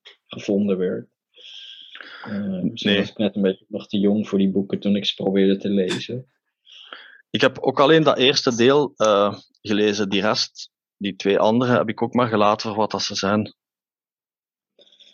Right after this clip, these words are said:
Speaker 1: Ja. Nee, maar hij kwam dus, zeg maar, helemaal aan het eind, eh, kwam hij ook weer terug, eh, waarbij hij zelfs, geloof ik, weer, eh,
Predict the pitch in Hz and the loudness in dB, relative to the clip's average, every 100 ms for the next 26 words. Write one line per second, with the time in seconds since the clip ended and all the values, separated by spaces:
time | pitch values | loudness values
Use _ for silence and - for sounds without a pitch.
0 | _ _ _ _ - 76 76 _ _ _ | _ _ _ _ -10 -10 -12 _ _ _
1 | _ _ _ _ 117 123 127 127 135 156 | _ _ _ _ 2 4 4 4 4 2
2 | 156 147 - 147 160 131 135 147 139 123 | 4 0 0 -2 0 0 2 2 2 2
3 | 127 131 - 123 135 135 135 127 120 123 | 0 -2 -4 -2 -2 -2 2 4 6 4
4 | 117 113 120 120 104 120 117 104 101 110 | 2 0 0 2 2 0 -2 -4 -2 -4
5 | 98 - - 95 95 55 57 53 52 53 | -4 -6 -6 -4 -2 -4 -8 -10 -10 -16
6 | - - _ _ _ _ _ _ _ _ | -20 -20 _ _ _ _ _ _ _ _
7 | _ _ - 101 104 104 - 113 120 - | _ _ -6 0 0 0 2 4 2 0
8 | 117 113 117 113 113 110 110 107 107 104 | 2 2 0 -2 2 2 2 2 0 0
9 | 107 107 104 104 107 110 107 | 0 0 -2 -2 -2 -4 -6